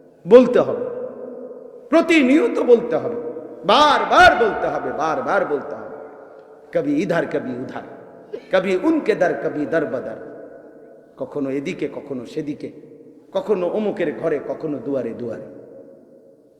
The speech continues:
দুয়ারে দুয়ারে। এটাই জিন্দেগি, এটাই জিন্দেগি। আল্লাহর গমে আশিকি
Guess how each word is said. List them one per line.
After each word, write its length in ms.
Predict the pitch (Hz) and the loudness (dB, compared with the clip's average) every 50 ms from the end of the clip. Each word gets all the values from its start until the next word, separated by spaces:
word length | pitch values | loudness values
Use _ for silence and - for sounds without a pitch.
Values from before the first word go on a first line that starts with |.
| - 143 | -8 -6
দুয়ারে 240 | 160 156 135 127 | -4 -4 -4 -6
দুয়ারে। 800 | - - - - - - - - - - - - - - - 180 | -10 -16 -18 -18 -20 -20 -20 -20 -20 -20 -20 -20 -20 -6 0 0
এটাই 260 | 196 - 240 226 202 185 | 2 4 4 4 4 4
জিন্দেগি, 440 | 247 302 277 262 233 - - - - - - - - - - - - - - - - 202 | 0 -2 -2 -2 -4 -6 -6 -8 -8 -10 -12 -14 -14 -16 -16 -16 -16 -16 -16 -6 0 0
এটাই 260 | 214 214 240 226 202 170 | 2 4 6 4 4 4
জিন্দেগি। 880 | 147 151 143 127 120 117 - - - - - - - - - - - - | 0 -2 -4 -4 -6 -8 -10 -10 -10 -12 -14 -14 -16 -16 -16 -12 -4 0
আল্লাহর 340 | 202 214 202 185 175 151 | 0 0 2 0 -2 -2
গমে 340 | 139 147 170 170 160 151 143 | -2 -2 -2 -2 -2 -4 -4
আশিকি 640 | 131 127 165 170 151 - - 147 147 - 147 135 | -4 -4 -4 -4 -4 -4 -8 -10 -12 -12 -10 -12